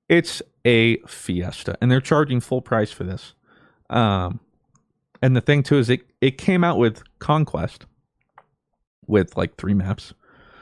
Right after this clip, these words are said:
Breakthrough, which is like Scuffed Rush, <coughs> but not even as good, on the same maps. Hazard Zone,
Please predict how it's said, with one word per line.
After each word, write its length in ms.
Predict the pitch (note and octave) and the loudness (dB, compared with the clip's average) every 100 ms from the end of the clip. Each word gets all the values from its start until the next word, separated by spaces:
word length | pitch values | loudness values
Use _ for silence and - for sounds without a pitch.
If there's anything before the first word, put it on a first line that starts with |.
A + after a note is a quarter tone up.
| _ _ | _ _
Breakthrough, 480 | C3 C#3 C#3 - G2+ | 2 2 0 -2 0
which 180 | A2+ - | 0 -2
is 100 | A2+ | -2
like 200 | G#2 G#2+ | -2 -2
Scuffed 420 | - - A#2 - - | -6 2 2 2 -6
Rush, 420 | - G2 - - _ _ _ | -6 -8 -12 -20 _ _ _
<coughs> 340 | _ _ _ - | _ _ _ -2
but 500 | - - - B2 A2+ | -2 -2 -8 -8 -4
not 160 | A2+ | 0
even 120 | A#2+ G2+ | 0 0
as 120 | - | 0
good, 220 | F#2+ F2+ _ _ _ _ _ _ _ _ _ - | -2 -2 _ _ _ _ _ _ _ _ _ -2
on 160 | A#2 A#2+ | 2 2
the 60 | |
same 260 | A2 B2 G#2 | 2 2 2
maps. 380 | E2+ E2+ - - _ _ _ _ _ | 0 -4 -10 -20 _ _ _ _ _
Hazard 500 | - C3+ D3+ C3 A2+ | -2 0 2 2 0
Zone, 320 | - F2+ F#2 | -2 -4 -4